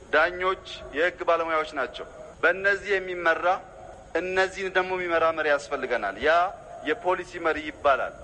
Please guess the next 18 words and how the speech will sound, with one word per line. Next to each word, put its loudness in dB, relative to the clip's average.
የህግ 2
መሪዎች 2
የፖሊሲ -2
መሪውን 0
በህግ 2
መምራት 2
ካልቻሉ 2
ከህግ 2
በላይ 4
ከሆነ -2
መንዳት 2
እንጂ -10
መምራት 0
አይችልም። -6
በህግ 2
የሚገዛ፣ 0
በህግ 2
የሚዳኝ፣ 2